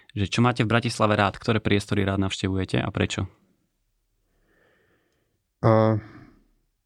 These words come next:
Speaker 2: ja nemám nejakú favoritnú situáciu v Bratislave. A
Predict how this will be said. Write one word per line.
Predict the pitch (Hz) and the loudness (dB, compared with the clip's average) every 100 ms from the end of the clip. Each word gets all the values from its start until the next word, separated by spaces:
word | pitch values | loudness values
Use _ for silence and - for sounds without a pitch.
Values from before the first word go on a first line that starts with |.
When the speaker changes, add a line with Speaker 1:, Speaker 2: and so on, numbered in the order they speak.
| _ _ _ _ _ _ _ _ _ _ - - - - - | _ _ _ _ _ _ _ _ _ _ -8 -8 -4 -6 0
Speaker 2:
ja | - 131 135 | 6 8 8
nemám | 196 220 175 | 6 4 2
nejakú | 156 160 151 151 139 127 | 2 2 4 6 6 6
favoritnú | 147 135 135 120 110 123 107 107 101 | 2 4 4 2 0 2 4 4 2
situáciu | - 113 107 85 90 - - - 80 - 80 | 0 -2 0 0 0 -4 -6 -4 -6 -6 -2
v | |
Bratislave. | 92 90 - - - - 85 - - _ 104 - | 0 0 -2 -6 -6 -8 -6 -10 -12 _ -20 -10
A | 90 90 90 85 | 0 2 4 2